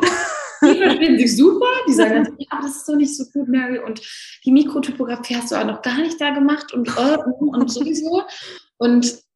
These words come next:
Speaker 1: ich habe aber schon tausendmal die Erfahrung gemacht, und es ist auch wichtig, dass man die Erfahrung öfter machen darf,
Speaker 2: Mhm.
Speaker 1: dass es eben nicht entscheidend ist. Und dass andere Menschen deine Arbeit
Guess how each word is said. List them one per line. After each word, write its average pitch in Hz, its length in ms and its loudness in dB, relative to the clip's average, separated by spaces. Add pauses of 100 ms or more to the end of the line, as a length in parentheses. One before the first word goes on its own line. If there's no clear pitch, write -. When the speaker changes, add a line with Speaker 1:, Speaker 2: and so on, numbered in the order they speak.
(300)
Speaker 1:
ich 220 140 -8
habe 233 120 -4
aber 214 140 -4
schon 214 320 -4
tausendmal 269 600 0
die 240 80 0
Erfahrung 233 400 -4
gemacht, 202 320 -6
und - 100 -10
es - 100 -16
ist - 120 -12
auch - 180 -12
wichtig, 247 240 -6
dass 196 180 -8
man 175 100 -6
die 175 60 -2
Erfahrung 170 440 -10
öfter 170 320 -6
machen 208 320 -8
darf, 285 360 -12 (240)
Speaker 2:
Mhm. 196 720 0
Speaker 1:
dass - 240 -16
es - 60 -20
eben 202 280 2
nicht 226 240 -2
entscheidend 277 540 -4
ist. - 320 -14 (220)
Und 196 160 -4 (180)
dass - 260 -8 (140)
andere 302 320 0
Menschen 170 280 -6
deine 175 240 -4
Arbeit 214 400 -4